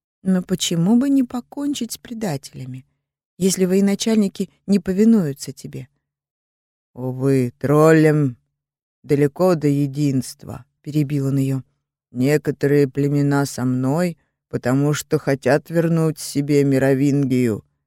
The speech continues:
«Но мой план лучше». «Да, он весьма хорош, и я не отказываюсь от него. Твоим ведьмам будет проще искать артефакт, когда мои воины погрузят королевство людей в туманы».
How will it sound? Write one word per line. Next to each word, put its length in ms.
«Но 200
мой 280
план 460
лучше». 600
«Да, 600
он 180
весьма 400
хорош, 640
и 80
я 280
не 180
отказываюсь 920
от 160
него. 420
Твоим 400
ведьмам 560
будет 280
проще 640
искать 400
артефакт, 720
когда 320
мои 220
воины 560
погрузят 580
королевство 640
людей 360
в 80
туманы». 680